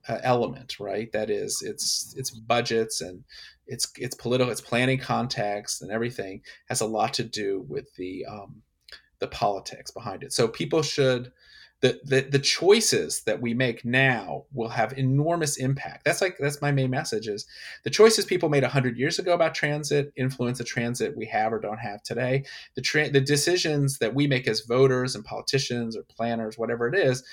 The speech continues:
those will influence how much transit is here ten, twenty, thirty years from now. And so, you know, it's nice to think that there's some plot against transit by the car companies or other things like that. But the truth is we also have to make better decisions,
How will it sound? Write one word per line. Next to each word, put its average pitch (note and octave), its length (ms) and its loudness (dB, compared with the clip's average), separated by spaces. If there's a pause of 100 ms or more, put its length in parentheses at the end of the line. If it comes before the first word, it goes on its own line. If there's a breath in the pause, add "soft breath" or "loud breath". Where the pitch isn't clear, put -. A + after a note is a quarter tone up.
(320 loud breath)
those D3+ 460 2
will C3+ 160 4
influence B2+ 400 0
how A#2+ 120 0
much A2+ 200 -4
transit A2 360 -4
is G2 120 -2
here G2 400 -6 (260 loud breath)
ten, A2+ 240 -2
twenty, G#2 380 -6
thirty F2+ 320 -8
years - 400 -14
from G2 240 -14
now. - 340 -20 (380)
And A2+ 240 -2
so, G2 680 0
you B2 140 -6
know, D#2+ 200 -8
it's - 180 -6
nice D3+ 220 4
to E3 80 4
think C#3+ 220 0
that C#3 100 2
there's C3 140 2
some B2+ 180 2
plot B2 520 -2
against B2 300 -2
transit A2 600 -2
by G2+ 100 -4
the G#2 80 -4
car A2+ 200 0
companies A2 640 -4
or G2 80 -8
other A2 120 -6
things A2+ 240 -8
like A2 200 -8
that. D3+ 380 2 (440 loud breath)
But A#2 420 2
the C3+ 60 -8
truth C#3 280 2
is A#2+ 140 0
we A#2+ 80 2
also A#2+ 200 2
have A2+ 80 -2
to B2 80 -4
make A2 320 -2
better G2+ 200 -4
decisions, A2+ 880 -2